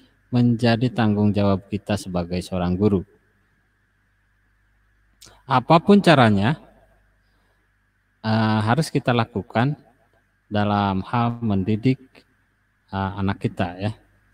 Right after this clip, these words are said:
Bentar saya panggil dulu ini W A Pak Dadang ya, Pak Dadan. Sebagai Ketua Guru Rantau. <laughs> Pak Dadang ya.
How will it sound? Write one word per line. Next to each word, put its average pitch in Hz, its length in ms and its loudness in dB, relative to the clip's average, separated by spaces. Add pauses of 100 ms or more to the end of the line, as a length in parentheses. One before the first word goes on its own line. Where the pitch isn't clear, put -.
(540)
Bentar 113 320 2
saya 110 480 8
panggil 110 560 4
dulu 107 240 4
ini 113 180 4
W 107 140 4
A 104 180 -2
Pak 101 220 0
Dadang 98 420 2
ya, 95 240 -6
Pak 90 160 -8
Dadan. 90 460 -4 (500)
Sebagai 117 880 4
Ketua 110 540 4
Guru 104 260 2
Rantau. 107 400 4 (1120)
<laughs> - 1120 0
Pak 107 140 0
Dadang 117 480 6
ya. 113 180 2